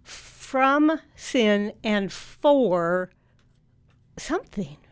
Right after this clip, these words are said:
right? From and for. And so we are freed for praising God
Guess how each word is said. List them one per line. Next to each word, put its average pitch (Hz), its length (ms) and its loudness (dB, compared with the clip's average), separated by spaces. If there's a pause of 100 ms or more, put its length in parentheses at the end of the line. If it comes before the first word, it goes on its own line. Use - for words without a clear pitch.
(140)
right? 196 280 -4 (400)
From 233 440 0
and 220 280 -4
for. 180 520 0 (120)
And 220 160 2
so 208 420 2 (460)
we 294 220 2
are 214 120 6
freed 330 500 -2
for 233 1000 2 (180)
praising 240 480 2
God 220 500 2